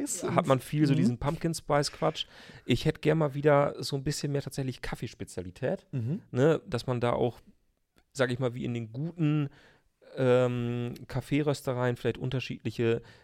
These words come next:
Speaker 2: Kaffeesorten dann auch angeboten bekommt, dass man so ein bisschen mehr in der Ri-, dieser
Speaker 1: Mhm.
Speaker 2: echte, wahre Kaffee,
Speaker 1: Ja.
Speaker 2: dass man auch mal wieder am Filterkaffee arbeitet
Speaker 1: Ja.
Speaker 2: und nicht so dieses
Speaker 1: <laughs> Am Pot.
Speaker 2: Sirup hier und, und,
Speaker 1: Ja.
Speaker 2: und Sahne dort. Da, das wird eine Aufgabe sein für den neuen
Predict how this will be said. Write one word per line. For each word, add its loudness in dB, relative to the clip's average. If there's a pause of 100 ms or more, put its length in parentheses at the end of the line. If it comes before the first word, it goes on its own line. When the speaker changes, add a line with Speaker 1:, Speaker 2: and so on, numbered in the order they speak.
(140)
Speaker 2:
Kaffeesorten 2
dann 2
auch -4
angeboten -4
bekommt, 0
dass -2
man 0
so -2
ein -2
bisschen -4
mehr 0
in -4
der 2
Ri-, -8 (220)
dieser 6
Speaker 1:
Mhm. 2
Speaker 2:
echte, 0
wahre 4
Kaffee, -8
Speaker 1:
Ja. 10 (380)
Speaker 2:
dass -6
man -2
auch 2
mal 0
wieder 0
am 0
Filterkaffee -4
arbeitet 0 (200)
Speaker 1:
Ja. 10
Speaker 2:
und 8
nicht 12
so 6
dieses 8
Speaker 1:
<laughs> 2
Am 10
Pot. 12
Speaker 2:
Sirup -
hier 10
und, 0
und, -2
Speaker 1:
Ja. 6
Speaker 2:
und 0
Sahne 2
dort. 2 (220)
Da, 2 (240)
das -8
wird -4
eine -4
Aufgabe -2
sein -4
für -12
den -8
neuen -6